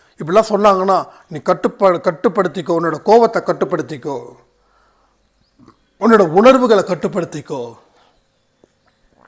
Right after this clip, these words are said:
அப்படின்னு எனக்குள்ள நான் அடிமையா இல்ல, எனக்குள்ள நான் சுதந்திரமா இருக்கேன். என்னுடைய சுதந்திரம் மத்தவங்களுக்கு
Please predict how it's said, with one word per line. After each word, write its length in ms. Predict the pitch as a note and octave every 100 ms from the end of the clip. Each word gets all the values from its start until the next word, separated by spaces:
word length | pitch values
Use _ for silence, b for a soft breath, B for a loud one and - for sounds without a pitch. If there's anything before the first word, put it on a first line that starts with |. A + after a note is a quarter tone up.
| -
அப்படின்னு 600 | - G#3 A3 B3 F#3 G3 B B B _
எனக்குள்ள 800 | G3+ A#3 - C#4 C4+ C#4 A3+ A3
நான் 220 | G3 F3+
அடிமையா 280 | F3+ A3 A#3
இல்ல, 340 | F3+ E3 D#3 - - _ _ _ _ _ _ -
எனக்குள்ள 540 | E3+ A3+ A#3 C4 D4+
நான் 140 | E4 C4+
சுதந்திரமா 640 | G3 G3+ G#3+ G3+ F#3 F#3
இருக்கேன். 480 | C#3+ - - - - _ _ _ b b b b -
என்னுடைய 520 | G3+ C4 E4 E4 C#4
சுதந்திரம் 600 | - G#3 A3 F#3+ E3 F3 -
மத்தவங்களுக்கு 720 | G3 G3+ C4+ A#3+ F#3+ - D4+